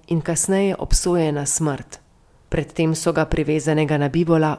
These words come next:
osem mesecev vodili po različnih mestih v kraljestvu, kjer je bil izpostavljen zaničevanju ljudi,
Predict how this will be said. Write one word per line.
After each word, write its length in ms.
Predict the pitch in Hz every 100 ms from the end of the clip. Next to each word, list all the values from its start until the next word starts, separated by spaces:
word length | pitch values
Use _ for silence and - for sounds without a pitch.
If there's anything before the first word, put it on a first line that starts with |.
| -
osem 340 | 175 185 - 156
mesecev 480 | 156 156 170 -
vodili 420 | 156 147 151 190 180
po 140 | 151
različnih 640 | 151 143 170 - 170 -
mestih 420 | 156 151 - 160
v 60 | 156
kraljestvu, 800 | 151 151 143 180 180 - 165 - -
kjer 180 | 165
je 60 | 156
bil 240 | 156 156
izpostavljen 760 | 160 - 160 - 151 151 160 165
zaničevanju 800 | 160 151 147 160 147 147 165 160
ljudi, 560 | 151 147 139 175 180